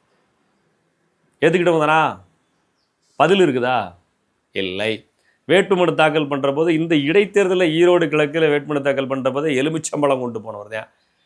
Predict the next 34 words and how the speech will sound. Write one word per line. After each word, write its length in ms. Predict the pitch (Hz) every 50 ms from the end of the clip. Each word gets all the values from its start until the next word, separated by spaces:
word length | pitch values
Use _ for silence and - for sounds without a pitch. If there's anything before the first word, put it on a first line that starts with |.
| _ _
நல்ல 440 | - 120 120 127 139 156 185 214 220
நேரம் 320 | 208 202 202 185 175 165 156
பார்த்து, 340 | 160 160 156 180 170 147 -
டைம் 340 | - 143 151 170 185 180 170
பார்த்து, 460 | 156 151 143 135 135 147 160 170 165
நல்ல 340 | 139 127 131 143 165 180 170
நேரம், 320 | 151 143 139 139 151 139
ராகு 320 | 131 131 143 151 147 143 147
காலம்லாம் 360 | 143 139 139 151 156 135 -
பார்த்து 480 | - 120 123 143 170 175 - - 156 147
தான் 180 | 190 185 175
வேட்புமனுவே 520 | 147 156 185 185 185 185 175 175 175 180 170
தாக்கல் 280 | - 147 139 147 143
பண்ண 160 | 135 127 123
போறாங்க. 380 | 117 120 113 107 107 101 98 - _ _ _ _ _ _ _ _ _ _ _ _ _ _ _ _ _ _ _ _ _ _ _ _ _ _ _ _ _ _ _ _ _ _ _ _ _ _ _ _
தலைவர் 360 | - 143 175 214 226 208 180
பெருமக்கள் 400 | 190 180 180 185 180 180 165 147
கிளம்புறப்ப 540 | 151 160 175 180 175 175 170 160 180 185 -
டயருக்கு 380 | 160 147 156 175 180 180 160
அடியில் 300 | 170 180 175 160 143 151
எலுமிச்சம்பழத்தை 400 | 175 175 175 170 175 160 160 156
வச்சு 200 | 147 147 139 139
தான் 100 | 156 160
ஏத்திட்டு 360 | 143 139 156 160 160 147 139
தான் 220 | 139 156 151 131 123
வர்றாங்க. 360 | 127 123 120 113 - - _ _ _ _ _ _ _ _ _ _ _ _ _ _ _ _ _ _ _ - -
சுபவீரபாண்டியன் 540 | 151 185 185 190 185 185 180 165 165 160
இதெல்லாம் 280 | 160 151 151 165 160 135
கண்டிச்சு 240 | 135 135 151 143 143
என்னைக்கா 360 | 139 139 139 147 139 127 135
பேசுனது 140 | 131 123 127
உண்டா? 500 | 127 117 117 113 113 143 147 131 113 -
பெரியாருடைய 500 | 107 104 123 135 151 151 151 151 147 139
கொள்கையை 540 | 127 135 139 143 151 160 165 170 170 165